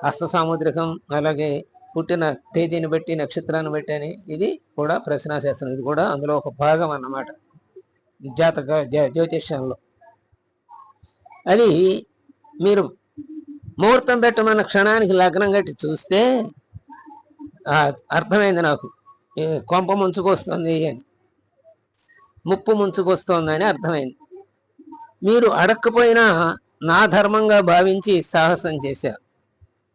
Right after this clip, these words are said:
అంటే నాకు అర్థమైంది, మరి నాకు అర్థమైంది, చెప్పకపోతే ఎట్లా? మీకు ఏదో జరగబోతోంది కీడు, ఆ కీడు గురించి మీకు చేయితే మీరు దానికి పరిష్కార మార్గానికి పూనుకుంటారు కదా, నా సలహా తీసుకుని అని చెప్పా మీకు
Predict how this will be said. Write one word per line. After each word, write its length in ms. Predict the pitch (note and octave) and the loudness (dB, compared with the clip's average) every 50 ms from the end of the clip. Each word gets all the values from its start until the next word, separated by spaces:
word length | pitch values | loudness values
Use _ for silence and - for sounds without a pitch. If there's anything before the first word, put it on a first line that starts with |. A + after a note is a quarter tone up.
| _ - | _ -14
అంటే 160 | C3 - D#3 | -8 -6 -4
నాకు 180 | E3+ D#3+ C#3+ D3 | -2 0 0 0
అర్థమైంది, 600 | C#3+ C#3 - F#3+ G3 G3 F#3+ F3 D#3 D#3+ D#3 D#3 | 0 0 0 0 0 2 0 0 -2 -2 -4 -2
మరి 200 | D#3 D3 C#3 B2+ | -2 -4 -4 -4
నాకు 200 | D3 C#3+ A#2 D3+ | -6 -4 -2 -4
అర్థమైంది, 720 | C#3+ D3 C#3+ F3 F#3 G3 F#3+ D#3 D3+ D3 C#3 C#3+ D3 - - _ - D3 | -4 -4 -4 -4 -2 -2 -2 -2 -4 -4 -4 -4 -6 -8 -12 _ -4 -4
చెప్పకపోతే 480 | C3 D3+ F3+ F3 E3+ F3+ F3+ E3+ C#3+ | -2 -2 -2 -4 -2 -4 -4 -2 -2
ఎట్లా? 280 | D3 C#3 - E3 E3+ E3 | -4 -4 -2 -2 -4 -2
మీకు 440 | D#3 D#3+ D3 - D3+ C#3+ C3+ C3 - _ _ _ B2+ | -2 -6 -6 -6 -6 -8 -8 -10 -12 _ _ _ -6
ఏదో 180 | C#3+ D#3 E3 | -4 -4 -4
జరగబోతోంది 640 | D3 D3 D3+ D3+ E3+ F3+ F#3+ F#3+ F#3 F#3 F3+ E3+ C#3+ | -2 -2 0 0 0 -2 -2 -4 -2 -2 -4 -4 -4
కీడు, 380 | - D#3+ D3+ D#3 D3 B2+ B2+ - _ _ _ _ _ _ _ _ _ - | -6 -6 -6 -4 -4 -6 -8 -10 _ _ _ _ _ _ _ _ _ -10
ఆ 40 | C3+ | -10
కీడు 240 | C3 - F#3 F#3+ G3+ | -6 -2 -2 0 0
గురించి 320 | F#3+ F#3+ F#3 F3 E3 E3 | 0 0 0 -2 -2 -4
మీకు 240 | E3 E3+ D#3+ - - | -4 -4 -4 -2 -2
చేయితే 500 | F3 E3+ F3+ F#3 F#3+ E3 D3+ D3+ C3+ C3 - _ _ | -2 -2 0 0 2 2 2 0 -2 -6 -12 _ _
మీరు 180 | D#3+ E3+ E3+ D#3+ | -2 -2 -2 0
దానికి 560 | D#3+ D#3 D3 D3 D3+ E3+ F3 D3+ C#3+ B2+ - _ _ _ _ _ _ _ _ - | -2 -2 -2 -2 -2 0 0 0 0 -4 -8 _ _ _ _ _ _ _ _ -4
పరిష్కార 400 | E3+ E3+ D#3 - - F3+ E3+ D#3 | -4 -4 -2 -2 0 0 0 0
మార్గానికి 760 | D3 D#3 C#3+ C#3 C#3 C#3+ C#3 C#3 B2+ C3 F3+ D#3+ B2+ B2+ - - - _ _ _ - _ | 0 -2 -2 -2 -2 -4 -4 -4 -4 -4 -4 -4 -4 -6 -8 -12 -20 _ _ _ -10 _
పూనుకుంటారు 540 | - G#3 G#3 F#3 - F#3 E3 - D#3 D#3 C#3+ | 0 0 0 0 -2 -2 -2 0 0 0 0
కదా, 380 | C3+ D3 B2+ C#3 C#3+ C#3 D#3 F3 - _ _ _ _ _ _ _ _ _ _ - - - | 0 -2 0 2 0 0 0 -4 -12 _ _ _ _ _ _ _ _ _ _ -20 -10 -6
నా 120 | D#3 D3+ | -6 -4
సలహా 320 | - D3+ C#3 C#3+ C3+ D#3+ D3+ | -2 -2 -2 -2 -2 -2 -2
తీసుకుని 600 | C#3+ C#3+ C3 - - - C#3 C3+ B2+ B2 - - _ - | -4 -6 -10 -10 -12 -10 -8 -8 -8 -8 -10 -14 _ -8
అని 160 | D3 G3 G#3+ - - | -6 -6 -4 -2 -4
చెప్పా 320 | C#3+ B2+ - _ D#3+ D#3 D3 | -4 -4 -4 _ -2 -2 -2
మీకు 300 | C#3 C3 A#2 - C3 | -2 -6 -8 -10 -12